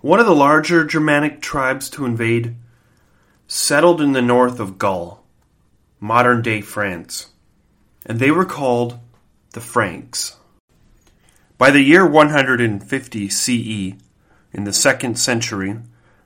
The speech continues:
the Romans knew about the tribes beyond their northern borders. And even though they called most of the people from beyond their borders barbarians,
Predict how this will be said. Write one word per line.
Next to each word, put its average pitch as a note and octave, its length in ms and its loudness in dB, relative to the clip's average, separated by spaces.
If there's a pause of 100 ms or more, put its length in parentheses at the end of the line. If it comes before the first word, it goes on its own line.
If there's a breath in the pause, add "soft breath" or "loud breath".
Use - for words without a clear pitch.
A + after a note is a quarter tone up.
(160 soft breath)
the C3+ 120 -4
Romans F3+ 500 2
knew E3 400 2
about C3 300 2
the B2+ 80 -8
tribes A2+ 580 0
beyond B2 400 0
their A2+ 80 2
northern A#2 400 0
borders. G2 640 -6 (1080)
And D3 80 -8
even A3 200 0
though F3 160 8
they E3+ 100 6
called C#3 400 2
most C3+ 320 -2
of C#3 80 -8
the B2 60 -12
people C#3 440 -8
from C3+ 440 -6 (120)
beyond B2 480 0
their B2 120 4
borders A#2+ 580 -2
barbarians, A#2 1300 0